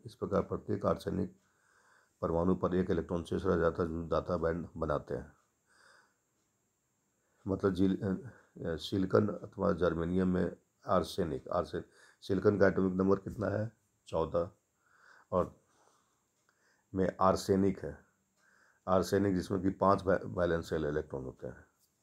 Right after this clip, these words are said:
की अशुद्धि मिलाई जाती है, जिसमें केवल च-, चार संयोजकता इलेक्ट्रॉन ही बंध निर्माण लेकर भाग संयोजकता बैंड में चले जाते हैं। जबकि इस प्रकार प्रत्येक आर्सेनिक परमाणु पर एक इलेक्ट्रॉन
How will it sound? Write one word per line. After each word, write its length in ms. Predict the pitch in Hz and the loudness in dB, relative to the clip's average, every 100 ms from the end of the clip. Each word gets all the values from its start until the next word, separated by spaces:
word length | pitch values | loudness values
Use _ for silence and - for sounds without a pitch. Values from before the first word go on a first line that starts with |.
| _ _ - - _ _ - | _ _ -20 -20 _ _ 0
की 60 | |
अशुद्धि 280 | 104 98 101 | 2 4 4
मिलाई 240 | 101 90 | 8 8
जाती 180 | 85 80 | 6 2
है, 60 | 85 | -2
जिसमें 300 | - 101 95 | -2 -4 2
केवल 200 | 101 95 | 4 4
च-, 100 | 95 | 2
चार 320 | 98 95 98 | 0 2 4
संयोजकता 300 | 98 95 98 | 4 4 2
इलेक्ट्रॉन 460 | - 95 95 98 98 | 2 0 0 0 0
ही 60 | |
बंध 240 | 92 95 95 | 2 4 4
निर्माण 440 | 92 92 95 92 | 4 2 0 0
लेकर 240 | 92 92 | 0 0
भाग 460 | - - 95 85 - | -2 -2 -2 -2 -8
संयोजकता 300 | 98 90 95 | -6 0 2
बैंड 180 | 92 95 | 4 2
में 80 | 92 | 2
चले 180 | 92 | 2
जाते 240 | 92 87 87 | 2 2 0
हैं। 240 | 87 101 | -4 -4
जबकि 200 | 87 85 | -6 -4
इस 120 | 92 | -8
प्रकार 260 | - 95 92 | -4 0 0
प्रत्येक 320 | 98 - 98 | 0 -4 2
आर्सेनिक 380 | 90 90 92 90 | 2 2 -2 -2
परमाणु 240 | 85 87 | -2 -2
पर 140 | 90 92 | -2 -4
एक 160 | 87 | -2
इलेक्ट्रॉन 400 | 85 - 90 90 | -4 -4 -4 -4